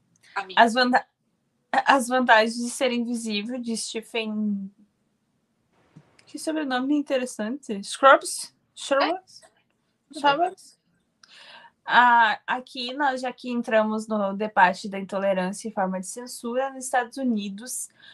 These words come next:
Speaker 2: foram capazes de censurar a obra de, das Vantagens de Serem Invisíveis só porque o livro fala abertamente sobre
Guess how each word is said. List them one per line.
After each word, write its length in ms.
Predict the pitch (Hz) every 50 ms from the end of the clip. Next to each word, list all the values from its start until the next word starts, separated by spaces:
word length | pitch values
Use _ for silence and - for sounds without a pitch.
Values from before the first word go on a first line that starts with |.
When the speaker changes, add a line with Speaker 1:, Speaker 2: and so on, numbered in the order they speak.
| _ _
Speaker 2:
foram 280 | _ - 254 240 233 240
capazes 540 | 240 254 240 - - 214 196 190 214 202 202
de 40 | -
censurar 640 | - - 254 247 - - 285 285 269 240 226 226
a 160 | 240 233 208 185
obra 320 | 180 180 180 180 190 190
de, 760 | 185 196 190 185 180 180 180 180 175 175 170 170 170 170 175 180 _ _ -
das 200 | 175 180 185 190
Vantagens 280 | 190 185 202 196 196 185
de 40 | -
Serem 160 | 214 214 208
Invisíveis 520 | 208 226 226 220 226 226 220 240 269 262
só 180 | - - 277 240
porque 320 | 240 - 277 262 262 -
o 60 | 285
livro 320 | 262 254 254 247 226 247 254
fala 320 | - - 247 220 220 220
abertamente 680 | 220 214 214 214 220 214 277 285 269 247 233 233 247 240
sobre 360 | - - - 247 220 214 226